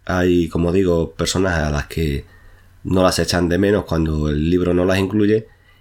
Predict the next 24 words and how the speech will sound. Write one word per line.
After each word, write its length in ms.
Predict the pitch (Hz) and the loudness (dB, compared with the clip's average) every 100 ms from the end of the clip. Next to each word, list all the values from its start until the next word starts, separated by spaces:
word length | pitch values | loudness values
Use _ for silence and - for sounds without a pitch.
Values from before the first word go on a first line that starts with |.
| _ | _
y 180 | - 90 | -2 0
otros 300 | 82 87 87 | 2 0 -2
como 240 | - 92 | -2 -2
yo 160 | 80 80 | 0 0
que, 460 | 92 85 76 71 58 - | 0 0 0 -2 -4 -8
que 100 | - | -4
las 120 | 82 78 | -2 0
agradecemos. 840 | 73 76 78 90 90 92 92 - _ _ - - - | 0 -2 -2 0 0 0 -4 -10 _ _ -20 -20 -20
Sobre 220 | - 92 | -4 0
todo, 240 | 87 98 104 | 2 2 2
como 180 | 101 104 | 2 4
digo, 440 | 117 120 165 - | 4 4 0 -4
si 180 | - 82 | -8 -4
se 140 | 80 | -2
trata 320 | 80 90 90 92 | 0 0 2 2
de 100 | 92 | 2
un 160 | 92 | 2
ensayo 600 | 90 87 104 110 87 76 | 2 0 2 2 0 -2
o 160 | - 85 | -4 -2
de 180 | 80 80 | 0 0
un 540 | 82 92 92 87 87 | 2 2 2 2 2
libro 260 | 98 95 82 | 2 2 0
que 120 | 82 | -2
trae 500 | 87 87 85 82 82 | 0 2 2 0 -4